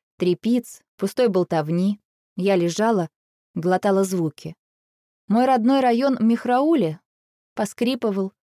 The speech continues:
шуршал, как прислужник в ногах господина столицы. Мой древний район, обедневший и ставший пригородом, точно разорившийся махараджа, собирающий металлолом.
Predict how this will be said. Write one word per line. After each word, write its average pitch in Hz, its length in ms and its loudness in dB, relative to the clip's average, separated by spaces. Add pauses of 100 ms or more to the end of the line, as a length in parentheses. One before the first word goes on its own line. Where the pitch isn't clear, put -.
(260)
шуршал, 226 640 0
как 202 240 -6
прислужник 208 640 0
в 190 80 -2
ногах 196 380 0
господина 196 560 0
столицы. 190 680 -2 (600)
Мой 208 200 2
древний 240 420 4
район, 240 420 2 (120)
обедневший 185 720 -2
и - 20 0
ставший 180 440 -2
пригородом, 170 680 -2 (440)
точно 208 360 0
разорившийся 214 640 -2
махараджа, 214 600 0
собирающий 160 640 -2
металлолом. 160 680 -2